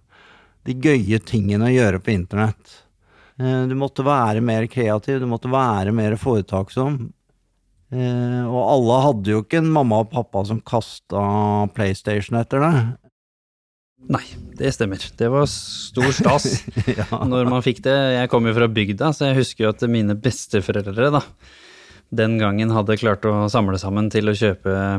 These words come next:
Speaker 2: PlayStation til meg. Og da var jo det, altså, da har jeg aldri vært så populær i hele mitt liv, jeg, som jeg var den gangen da. Og jeg var jo en som sleit litt med litt mobbing og sånn.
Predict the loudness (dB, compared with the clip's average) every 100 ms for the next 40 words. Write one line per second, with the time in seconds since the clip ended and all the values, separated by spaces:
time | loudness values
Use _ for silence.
0 | -4 -10 -20 _ -2 0 0 -2 0 -2
1 | -4 -2 0 2 0 0 -2 -2 -2 -4
2 | -2 0 2 2 0 -2 -4 -4 -8 _
3 | _ _ -2 0 2 0 0 0 0 -2
4 | -4 -2 -2 -2 -4 -4 -2 -4 -4 -4
5 | -2 0 2 2 2 0 0 0 0 0
6 | 2 2 2 2 0 -2 -2 -2 -2 -4
7 | -6 -6 -4 -6 -6 -4 -4 -4 -4 -4
8 | -2